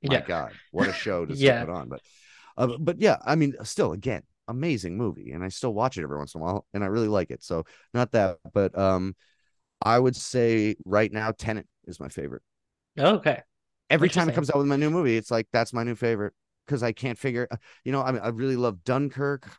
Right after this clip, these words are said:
Speaker 1: I really love, um, Interstellar, but the two overrated ones, you know, are Inception and, um, and The Dark Knight. And then the,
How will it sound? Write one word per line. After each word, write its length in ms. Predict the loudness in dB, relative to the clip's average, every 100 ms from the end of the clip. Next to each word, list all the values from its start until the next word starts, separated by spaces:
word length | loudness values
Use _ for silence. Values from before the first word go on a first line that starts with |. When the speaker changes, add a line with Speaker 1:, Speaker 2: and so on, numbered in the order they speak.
| -6
Speaker 1:
I 40 |
really 280 | -2 0 0
love, 720 | 2 0 0 -2 -4 -10 -20 _ _ _ _ _ _
um, 560 | -4 -2 -2 -4 -8 -12 _ _ _ _ _ _ _ -6
Interstellar, 720 | -4 -6 -4 -2 0 -4 -8 _ _ _ -2
but 160 | -2
the 60 | -2 -4
two 240 | 2 4
overrated 540 | 2 2 4 4 2
ones, 420 | 0 -2 -2 -4 -4
you 80 |
know, 280 | -2 -2 -4 _ _ _ _
are 420 | -2 0 0 -2 -6 -8
Inception 720 | -6 -2 -2 -2 -2 -4 -4
and, 460 | -4 -4 -2 -4 -6 -14 _ _ _ _ -8
um, 500 | -2 -2 -2 -6 -10 -18 _ _ _ _ _ _
and 140 | -6 -2
The 80 |
Dark 260 | 0 0 0
Knight. 240 | -4 -6 -10 _ _ _ _ _ _ _ _
And 140 | -2 0
then 140 | 2
the, 80 | 2